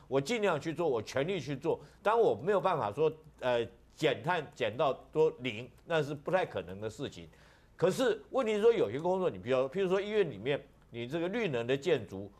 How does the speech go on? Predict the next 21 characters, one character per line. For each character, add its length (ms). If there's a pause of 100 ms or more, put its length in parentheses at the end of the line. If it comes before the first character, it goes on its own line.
哦， 380
在， 400
呃， 200
尽 200
量 200 (260)
能 140
够 240
低 240
温， 220
或 180
者 160
是 140
建 320
筑， 260 (280)
呃， 200
旁 220
边 160
盖 160
一 60
些 180
树 420